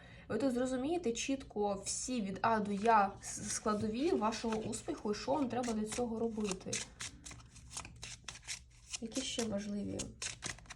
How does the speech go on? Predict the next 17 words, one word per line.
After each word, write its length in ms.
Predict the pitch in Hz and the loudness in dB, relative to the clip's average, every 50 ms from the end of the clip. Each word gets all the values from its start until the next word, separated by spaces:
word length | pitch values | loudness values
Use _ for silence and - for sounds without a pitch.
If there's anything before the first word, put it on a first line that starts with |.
| - - - - - - - - - - - - - - - - - - - - - - - - - - - - - - - - - - | -14 -16 -16 -16 -16 -18 -18 -16 -16 -16 -16 -16 -12 -10 -8 -8 -8 -8 -8 -8 -8 -8 -8 -10 -10 -10 -14 -18 -6 -4 -4 -4 -4 -2
события 680 | - - 233 220 226 214 214 220 - 214 208 208 214 | 0 2 2 2 2 2 0 0 -2 -2 -2 0 -2
лютого? 420 | 214 208 - - 220 214 214 220 240 240 - - - - - - - - - - - - - - - - - - - - - - - - - - - - - - - - - | -2 -4 -6 -6 -6 -4 -4 -6 -6 -10 -12 -12 -10 -10 -8 -6 -6 -6 0 2 2 2 2 -2 -6 -10 -10 -12 -12 -12 -12 -12 0 2 2 2 2 0 -6 -10 -12 -8 -2
Ну 240 | - 339 349 262 208 | 2 4 4 4 4
от, 340 | 196 214 - - - - - | 0 -2 -4 -6 -8 -6 -2
це 100 | - 240 | 2 2
основне 340 | 247 247 - 240 226 214 208 | 2 2 0 0 0 0 -2
событие. 520 | 208 - - 214 226 - - - - - - - - - - - - - - - - - - - - - - - - - - - - - - - - - - - - | -2 -4 -6 -6 -8 -8 -8 -10 -10 -12 -12 -12 -16 -18 -20 -20 -16 -12 -4 -2 -2 -2 -2 -6 -14 -14 -2 0 0 0 0 -2 -8 -14 -14 -16 -18 -20 -16 -4 2
Ви 140 | 220 247 | 4 4
відпускаєте 600 | 247 226 220 220 226 - - 214 202 196 - 202 | 6 6 4 2 0 0 2 2 2 4 2 2
старе, 380 | 202 - - - 220 226 262 359 453 480 453 370 254 | 4 6 6 6 6 6 6 4 4 4 4 4 6
ви 340 | 240 226 208 196 190 190 190 - - - | 8 8 8 6 6 2 0 -2 0 4
он-, 140 | 233 269 269 | 4 4 4
поновлюєтесь, 760 | 262 - 302 294 285 277 262 277 262 269 269 262 247 247 - | 4 4 4 6 8 6 6 6 6 4 4 4 2 -2 -2
ви 80 | 233 220 | -2 -2
відпускаєте 480 | 220 220 226 220 - 254 247 240 247 | 0 0 -2 -2 0 2 2 2 0
всі 140 | 233 - - | -2 -4 -6
старі 460 | - - - - 214 214 220 214 214 | -8 -6 -2 0 0 2 2 2 0